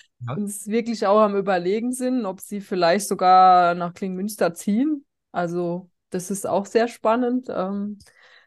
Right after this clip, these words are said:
Speaker 2: die Entwicklung zu sehen. Und wir hoffen halt auch da, ähm, drauf, weil wir,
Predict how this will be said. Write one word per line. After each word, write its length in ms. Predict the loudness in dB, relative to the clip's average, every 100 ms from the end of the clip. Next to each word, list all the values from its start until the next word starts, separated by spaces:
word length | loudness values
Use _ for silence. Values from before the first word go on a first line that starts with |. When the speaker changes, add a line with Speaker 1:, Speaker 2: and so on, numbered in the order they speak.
| _
Speaker 2:
die 80 | 0
Entwicklung 600 | 2 2 0 0 0 0
zu 140 | -2
sehen. 500 | -6 -2 2 2 2
Und 600 | -2 -4 -4 -4 -8 -12 -20 -20 -20 _ -20 -20 -14
wir 400 | -8 0 0 2
hoffen 340 | 0 2 2 4
halt 200 | 4 4
auch 260 | 0 0
da, 640 | 0 2 4 4 2 0 -4 -10
ähm, 240 | -8 -10 -10
drauf, 420 | 0 4 4 4
weil 200 | 2 2
wir, 260 | 0 0